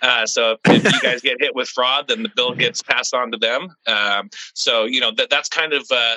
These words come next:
that, that's really just the gold standard today is, you know, you wanna have some good, you know, some strong machine learning, a co-, maybe some, some rules engines and security, security features on your side, which we can go into, but the partnership is really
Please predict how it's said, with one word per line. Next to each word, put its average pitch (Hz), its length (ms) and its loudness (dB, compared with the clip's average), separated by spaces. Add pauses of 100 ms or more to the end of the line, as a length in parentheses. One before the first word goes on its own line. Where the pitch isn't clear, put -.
that, 135 160 0 (100)
that's 135 200 0
really 156 340 0
just 135 200 -2
the 131 100 -2
gold 120 280 0
standard 120 460 -4
today 104 340 -2
is, 98 200 -4
you 117 60 -4
know, 104 100 -2
you 110 140 -4
wanna 120 200 0
have 120 120 -2
some 113 180 -4
good, 120 240 -2 (120)
you 120 100 2
know, 104 80 4
some 110 160 -4
strong 127 320 0
machine 123 360 -2
learning, 113 360 0 (340)
a - 80 -2
co-, 123 280 2
maybe 120 240 0
some, 120 300 -4
some 113 220 -4
rules 123 300 0
engines 117 460 -4
and - 80 -14
security, 120 420 0
security 120 520 -2
features 117 320 -2
on 104 120 -2
your 110 140 2
side, 107 240 0
which 107 180 -4
we 101 80 -20
can 101 100 -20
go 104 180 0
into, 131 320 -2
but 110 180 -2
the - 100 -20
partnership 117 600 -2
is 101 180 -10
really 107 260 -4